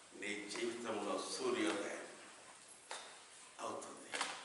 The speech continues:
కరకర పొద్దు పొడుస్తుంది, అరుణారుణ కిరణాలు నీ జీవితంలో ప్రసరిస్తవి. ఆ వెలుగు రేఖలు, ఆ కాంతులు నీ మీద ప్రసరిస్తవి.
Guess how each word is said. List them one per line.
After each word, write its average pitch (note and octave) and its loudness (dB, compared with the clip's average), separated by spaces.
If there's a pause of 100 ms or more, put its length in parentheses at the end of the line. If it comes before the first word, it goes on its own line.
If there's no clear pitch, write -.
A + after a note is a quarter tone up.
(540)
కరకర A#3+ 12
పొద్దు D3+ 6
పొడుస్తుంది, - 4 (1080)
అరుణారుణ A3 12
కిరణాలు G#3+ 12
నీ C#3 10
జీవితంలో G#3+ 12 (140)
ప్రసరిస్తవి. - 12 (300)
ఆ B3 12
వెలుగు C4+ 12
రేఖలు, - 12 (300)
ఆ - 12
కాంతులు D4 12 (560)
నీ C#4 12
మీద D#4+ 12
ప్రసరిస్తవి. - 12